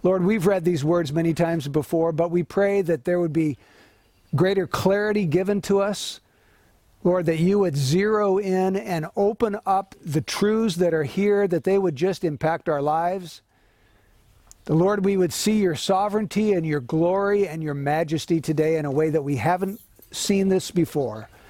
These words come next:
And that's my prayer, Lord, in Jesus' name. Amen. Okay, let's read our text. John chapter six, starting in verse thirty-five. Jesus said to them, "I am the bread of life.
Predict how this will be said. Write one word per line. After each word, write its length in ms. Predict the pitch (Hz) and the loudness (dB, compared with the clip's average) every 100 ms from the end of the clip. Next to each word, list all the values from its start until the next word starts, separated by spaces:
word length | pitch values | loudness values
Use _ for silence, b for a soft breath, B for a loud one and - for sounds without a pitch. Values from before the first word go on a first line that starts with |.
| B B B B B | B B B B B
And 80 | - | -2
that's 160 | 170 - | -2 2
my 160 | 180 | 0
prayer, 320 | 175 - 175 147 | 0 0 0 2
Lord, 200 | 135 131 | 0 0
in 140 | 131 | -2
Jesus' 480 | 113 156 147 151 135 | 0 0 2 -4 -4
name. 320 | 131 110 107 _ _ - - | -6 -6 -12 _ _ -10 -2
Amen. 400 | 135 139 117 95 - _ _ - - - - - - - - B B B B | 0 0 -2 -8 -16 _ _ -20 -20 -20 -20 -20 -20 -20 -18 B B B B
Okay, 240 | 185 190 185 | -2 2 2
let's 240 | 208 214 | 0 0
read 160 | 240 240 | -2 0
our 120 | 208 | -2
text. 640 | - 208 143 - - 131 | 0 -2 -2 -8 -12 -10
John 320 | 123 175 196 214 | -2 0 0 -2
chapter 420 | 214 214 220 202 | 0 -2 -2 -4
six, 460 | - - 220 - | -2 -2 -2 -4
starting 420 | - - 180 185 190 | -10 -2 0 2 0
in 100 | 170 | 0
verse 320 | 170 175 - | 0 0 -4
thirty-five. 800 | - 175 165 - 135 110 - - _ - _ _ B B B B B B B B | -2 0 0 0 -4 -4 -10 -20 _ -20 _ _ B B B B B B B B
Jesus 400 | 185 220 202 190 | 0 2 0 2
said 220 | 220 214 | 2 2
to 80 | 202 | 2
them, 240 | 202 185 | 0 0
"I 260 | 175 190 214 | -2 0 -2
am 140 | 208 | -2
the 80 | 170 | -2
bread 260 | 127 170 | 0 0
of 140 | 175 147 | 0 -2
life. 540 | 156 143 120 - - | -4 -4 -8 -16 -20